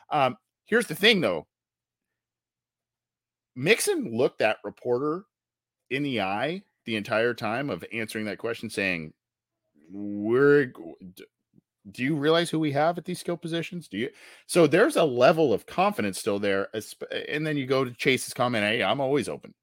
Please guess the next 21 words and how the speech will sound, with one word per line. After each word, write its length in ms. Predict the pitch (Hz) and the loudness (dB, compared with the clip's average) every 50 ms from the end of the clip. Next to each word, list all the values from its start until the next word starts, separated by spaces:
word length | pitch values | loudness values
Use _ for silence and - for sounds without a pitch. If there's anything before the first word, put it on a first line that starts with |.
| _ _ _ | _ _ _
I'm 140 | 113 113 123 | -6 -2 0
always 240 | 135 131 120 107 101 | 0 2 2 0 0
open." 280 | 85 78 - 78 76 - _ _ _ _ _ _ _ | -2 -4 -6 -10 -14 -16 _ _ _ _ _ _ _
Um, 480 | - 127 123 120 120 120 113 110 101 - _ _ - - | -2 0 2 4 4 2 0 -2 -6 -10 _ _ -6 0
a 80 | 151 | 4
little 160 | 147 156 156 143 | 6 6 8 10
bit 120 | 156 147 | 10 10
of 200 | 143 135 135 - | 10 8 4 2
shades 300 | - - 147 139 131 131 | 2 4 4 4 4 2
of 100 | 131 120 | 2 4
Ocho 240 | 123 120 113 - 104 | 4 4 4 2 -2
Cinco 320 | - - 147 135 - 98 | -2 -4 -4 -2 0 0
with 80 | 92 92 | 0 0
that 140 | 110 92 85 | 0 -2 -2
one, 100 | 90 92 | -2 -4
but 160 | 98 95 - _ _ _ _ _ _ _ _ _ _ _ _ _ _ _ _ | -6 -6 -8 _ _ _ _ _ _ _ _ _ _ _ _ _ _ _ _
regardless, 1400 | - 113 117 131 147 139 104 - 156 151 156 190 214 220 170 127 98 82 78 76 78 - - - - - - - _ _ _ _ _ _ _ _ _ _ _ _ _ _ _ | -12 -4 0 0 0 0 0 4 6 8 8 8 6 4 2 -2 -4 -6 -6 -8 -8 -10 -12 -16 -18 -20 -20 -20 _ _ _ _ _ _ _ _ _ _ _ _ _ _ _
these 180 | - 151 151 123 | -6 -4 0 4
guys 520 | - 139 131 127 127 127 127 123 - - - | 6 6 8 8 8 6 4 2 -2 -6 -12
feel 460 | - - - 139 139 143 143 139 139 | -10 -6 -2 0 2 2 2 2 4
like, 380 | 127 110 107 107 101 - - | 4 4 4 4 2 -2 -8